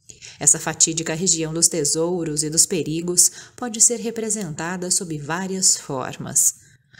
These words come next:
como uma terra distante, uma floresta, um reino subterrâneo, a parte inferior das ondas, a parte superior do céu, uma ilha secreta,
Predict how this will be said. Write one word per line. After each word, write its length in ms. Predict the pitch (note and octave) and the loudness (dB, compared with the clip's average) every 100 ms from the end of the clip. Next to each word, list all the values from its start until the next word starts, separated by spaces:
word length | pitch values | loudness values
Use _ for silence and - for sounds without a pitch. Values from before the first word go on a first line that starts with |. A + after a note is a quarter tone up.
| - | -12
como 180 | - D3 | -8 -6
uma 160 | C#3+ C#3+ | -4 -4
terra 240 | C3 C#3+ | -6 -2
distante, 920 | D#3 - - D#3+ E3 - D#3 - - _ - _ | 2 2 2 -4 -6 -4 -4 -8 -20 _ -20 _
uma 120 | B3+ | -8
floresta, 680 | A#3+ B3 G3+ E3+ E3+ - F3 - - - - - | -4 -4 -2 0 2 2 0 -12 -18 -20 -20 -10
um 100 | A#3 | -6
reino 480 | F3+ C3 F#3+ G3 F#3+ | -6 -2 -2 -2 -2
subterrâneo, 920 | F#3 F#3 G3 G#3 D#3 F#3+ F#3 D#3 C3 - - _ _ _ _ | -2 -2 -4 -6 -4 -4 -4 -4 -8 -14 -20 _ _ _ _
a 160 | A#3 G#3 | -10 -8
parte 500 | - F#3+ F#3+ - G#3+ | -6 -4 -2 0 0
inferior 560 | G3+ G#3+ E3+ D3+ F3+ | -2 -4 -2 -2 -4
das 280 | F3+ F#3+ E3+ | -4 -4 -2
ondas, 720 | E3 D#3+ D3 A2+ - - - - _ _ _ | -4 -4 -6 6 6 6 2 -10 _ _ _
a 140 | A#3+ | -8
parte 480 | G#3+ D#3 C#3+ D#3+ - | -4 -2 -2 -2 2
superior 640 | G3 A#3 A3+ A#3 E3+ D3+ D#3 | 4 4 0 -2 0 -2 -2
do 140 | G#3 | 0
céu, 680 | - - F#3+ D#3+ - - _ _ _ _ _ _ _ | 2 2 2 -2 -6 -12 _ _ _ _ _ _ _
uma 180 | C4+ A#3+ | -4 -2
ilha 160 | D#3 | 2
secreta, 680 | D3+ G3 F3+ C#3+ C#3+ - D3 | 2 0 -2 -4 -6 -10 -14